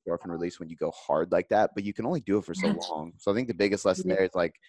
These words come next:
Speaker 1: having that balance of intensity and recovery is so key for everybody, as not only as they age, but just being able to continually make progress in the gym.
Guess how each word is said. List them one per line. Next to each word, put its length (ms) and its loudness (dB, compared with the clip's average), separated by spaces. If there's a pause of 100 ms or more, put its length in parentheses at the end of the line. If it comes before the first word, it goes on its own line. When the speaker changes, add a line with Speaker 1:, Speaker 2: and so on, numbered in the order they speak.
(180)
Speaker 1:
having 320 2
that 180 4
balance 340 2
of 80 -4
intensity 540 -6
and 80 -6
recovery 400 0
is 140 -2
so 480 -2
key 320 -8
for 260 -6
everybody, 500 -2
as 200 -6 (200)
not 120 -2
only 200 2
as 120 2
they 120 0
age, 340 0
but 100 -6
just 320 -6 (180)
being 240 -2
able 200 0
to 200 -8
continually 640 -8
make 240 -8
progress 520 -6
in 60 -14
the 80 -12
gym. 360 -16